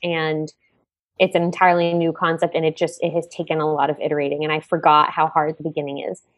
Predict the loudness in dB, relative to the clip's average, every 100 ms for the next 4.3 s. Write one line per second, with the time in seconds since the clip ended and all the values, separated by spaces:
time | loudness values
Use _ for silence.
0 | _ -2 0 2 0 0 -2 0 -2 2
1 | 4 6 4 0 0 -2 -4 -4 2 2
2 | 2 0 0 0 0 -2 -4 -2 -2 -2
3 | -6 _ _ 0 2 4 2 -2 -6 -8
4 | -4 -4